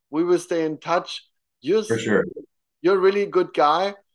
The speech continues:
Speaker 1: and everybody should be, like, really happy to have you. And you have a couple of more years you can play, and,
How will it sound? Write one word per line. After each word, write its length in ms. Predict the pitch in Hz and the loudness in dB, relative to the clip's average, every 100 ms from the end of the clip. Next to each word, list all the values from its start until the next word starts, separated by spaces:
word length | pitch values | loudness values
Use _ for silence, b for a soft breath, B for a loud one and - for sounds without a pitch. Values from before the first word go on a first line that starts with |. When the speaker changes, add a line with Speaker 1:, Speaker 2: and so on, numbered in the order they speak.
| _ _ _ | _ _ _
Speaker 1:
and 400 | 147 151 156 151 | -4 -2 -2 -6
everybody 680 | 123 143 170 170 165 165 165 | -8 -6 -2 2 2 2 0
should 260 | 156 180 165 | -2 -6 -6
be, 100 | 160 | -4
like, 240 | 151 139 | -2 -4
really 240 | 147 151 151 | -6 -8 -6
happy 260 | 147 165 151 | -6 -6 -8
to 120 | 135 | -4
have 240 | 143 143 | -4 -4
you. 200 | 170 160 | -2 -2
And 180 | 131 117 | -2 -8
you 180 | 120 160 | -6 -4
have 160 | 247 226 | -4 -6
a 40 | |
couple 320 | - 165 190 | -6 -4 0
of 160 | 147 135 - _ _ _ - | 0 0 -4 _ _ _ -6
more 180 | 156 156 | -2 -2
years 380 | 147 175 175 | 0 0 0
you 80 | 160 | -6
can 220 | 151 180 | -6 -8
play, 380 | - 151 143 156 | -4 -2 0 0
and, 280 | 135 127 | -2 -6